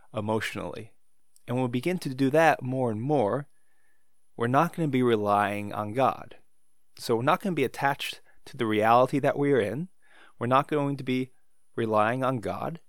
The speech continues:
We're going to be increasing our anxiety, and anxiety forms a cloud between us and God as well. So this bit of advice, "Wherever you are, stay there and do not move away in a hurry,"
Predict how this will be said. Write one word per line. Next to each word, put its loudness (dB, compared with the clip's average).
We're -4
going -2
to -12
be -2
increasing 2
our 6
anxiety, 0
and -8
anxiety 2
forms 2
a 0
cloud 4
between -6
us 0
and -6
God 0
as -4
well. -2
So -6
this -2
bit -4
of 0
advice, -2
"Wherever -2
you 0
are, -4
stay -4
there -6
and -6
do -2
not 0
move -4
away -2
in -6
a -4
hurry," -8